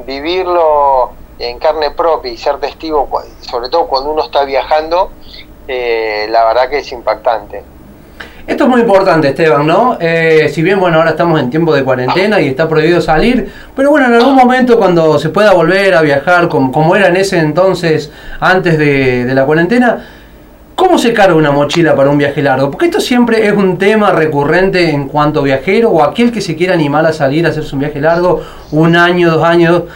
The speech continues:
Speaker 2: y siempre dice, "¿Qué llevo?". Porque la mochila también, cargarla todo el día,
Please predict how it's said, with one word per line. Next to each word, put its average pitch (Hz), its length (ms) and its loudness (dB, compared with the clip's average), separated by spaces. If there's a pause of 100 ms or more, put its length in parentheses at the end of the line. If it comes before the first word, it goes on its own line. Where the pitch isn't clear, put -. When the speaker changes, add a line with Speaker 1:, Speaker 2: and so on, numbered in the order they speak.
(120)
Speaker 2:
y 165 80 -6
siempre 190 240 0
dice, 185 200 -4
"¿Qué 214 180 0
llevo?". 202 400 2
Porque 156 180 -2
la 143 120 0
mochila 175 400 0
también, 156 360 0
cargarla 131 460 0
todo 151 140 2
el 147 80 0
día, 175 360 0